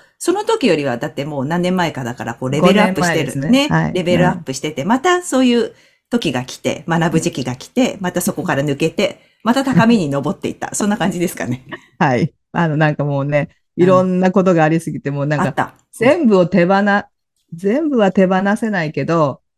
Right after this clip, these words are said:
Speaker 2: なんかい-、自分が持っていたいろんなものをね、手放して、
Speaker 1: うん。ほう。
Speaker 2: ご-、あの、もう洋服も捨てて、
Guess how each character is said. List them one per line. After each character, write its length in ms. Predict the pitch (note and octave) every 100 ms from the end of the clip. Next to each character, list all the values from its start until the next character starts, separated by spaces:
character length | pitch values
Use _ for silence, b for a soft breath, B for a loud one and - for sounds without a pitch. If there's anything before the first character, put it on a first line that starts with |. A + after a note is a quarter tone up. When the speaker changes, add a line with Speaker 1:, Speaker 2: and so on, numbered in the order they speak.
| _ _ _ _ _ -
Speaker 2:
な 100 | F3
ん 40 |
か 40 |
い-、 180 | D#3+ D#3+ -
自 180 | F3+
分 160 | F3 F#3
が 80 | F#3
持 140 | G#3
っ 40 | A#3
て 160 | F3+
い 100 | E3+
た 100 | D#3
い 80 | D3+
ろ 160 | E3 F3+
ん 40 |
な 120 | F3
も 140 | F3+ F#3+
の 120 | G3
を 60 |
ね、 180 | D#3+ D#3
手 180 | - D#3+
放 100 | D#3+ E3 E3+
し 160 | - -
て、 360 | F#3 F3+ B2 -
Speaker 1:
う 60 | F#3+
ん。 20 |
ほ 180 | F3+ -
う。 40 | -
Speaker 2:
ご-、 220 | F3 -
あ 140 | D#3+ D#3
の、 120 | D3+
も 240 | D#3 D3 -
う 40 |
洋 260 | F#3 F3+ F#3
服 240 | - F3+
も 140 | E3+ F3
捨 100 | -
て 160 | E3+
て、 420 | E3 G3 D3+ A#2